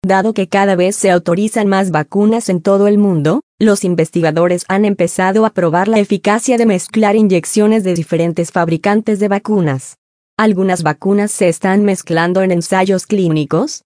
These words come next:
mientras que otras se están probando en animales. Un alto funcionario chino dijo este mes que podría ser necesario administrar las vacunas de China en dosis mayores o utilizarlas junto con otras vacunas debido a su menor eficacia.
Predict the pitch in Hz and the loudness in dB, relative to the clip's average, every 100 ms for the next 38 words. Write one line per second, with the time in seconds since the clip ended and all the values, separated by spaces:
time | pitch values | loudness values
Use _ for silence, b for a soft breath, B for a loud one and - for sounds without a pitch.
0 | _ - 220 226 220 214 208 196 180 175 | _ 0 2 4 0 -2 -4 -2 0 0
1 | 185 - 190 170 - 214 208 202 170 180 | -2 0 0 0 0 0 0 0 2 2
2 | 202 208 190 202 208 160 135 131 - _ | 2 2 2 2 2 2 -2 -4 -14 _
3 | _ _ _ 214 190 185 190 214 208 208 | _ _ _ 2 2 0 -2 -2 -2 2
4 | 190 190 190 196 180 190 185 180 214 214 | 2 2 2 0 0 0 0 2 0 0
5 | 208 202 - 196 180 175 302 - _ 226 | 0 0 -2 0 2 0 -4 -10 _ -4
6 | 214 202 208 214 208 196 180 170 180 - | 0 0 2 0 0 -4 -2 -4 -4 -2
7 | 190 180 180 160 160 160 156 - 175 190 | 0 2 2 0 0 -2 -2 -2 -2 0
8 | 185 170 160 - 196 196 170 165 - 202 | -2 -2 -2 0 0 0 0 -4 -2 0
9 | 208 202 180 175 196 214 196 196 180 180 | 2 2 0 0 0 -2 -2 0 0 0
10 | 175 165 180 170 170 165 - 185 202 202 | 0 0 -4 -2 -4 -4 -2 -2 -2 -2
11 | - 208 196 180 170 170 180 170 156 151 | -2 0 0 0 -2 -2 -2 -2 -2 -2
12 | 190 202 196 175 180 202 214 226 214 196 | -2 0 0 -2 -2 -2 -2 0 2 2
13 | 196 214 226 220 220 165 - 135 | 2 0 -2 -4 -2 -2 -2 -6